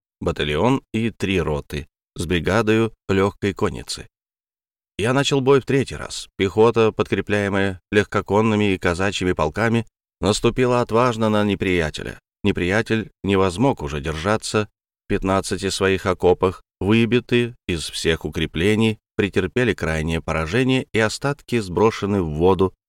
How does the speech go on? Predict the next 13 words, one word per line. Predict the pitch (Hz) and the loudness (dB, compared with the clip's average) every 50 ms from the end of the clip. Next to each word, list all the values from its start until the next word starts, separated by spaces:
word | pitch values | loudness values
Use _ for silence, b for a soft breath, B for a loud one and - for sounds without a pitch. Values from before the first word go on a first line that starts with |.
| _ - | _ -6
за | 98 90 101 113 107 | -2 0 2 2 0
сделанный | 92 87 92 113 120 120 113 110 110 107 | 0 0 2 4 4 4 4 4 2 0
ими | - 95 95 85 85 - | 0 0 0 0 0 -2
эстакад, | - 87 - - - 78 - - 71 65 - - - - _ _ _ _ _ | -2 -4 -6 -6 -8 -8 -8 -8 -8 -10 -10 -12 -18 -20 _ _ _ _ _
где | 95 92 90 101 92 | -6 -2 0 0 0
бедствовали | 80 117 143 - - - 139 127 120 123 123 | 2 0 0 -2 -4 -2 0 0 0 2 0
они | 104 95 107 107 107 | 0 2 2 2 2
до | 92 85 85 | 2 2 2
утра. | 82 76 - - - - - - - _ _ _ _ _ _ _ _ _ _ _ - | 2 0 -2 -6 -10 -10 -12 -14 -18 _ _ _ _ _ _ _ _ _ _ _ -6
Я | 82 90 127 139 139 | -2 0 0 0 0
при | - 147 131 | 0 -2 -2
конце | - 135 127 131 - - 147 139 | 0 0 -2 0 0 0 0 -2
сего | 123 - - 131 120 131 123 117 113 | -2 -2 0 2 2 4 2 2 -2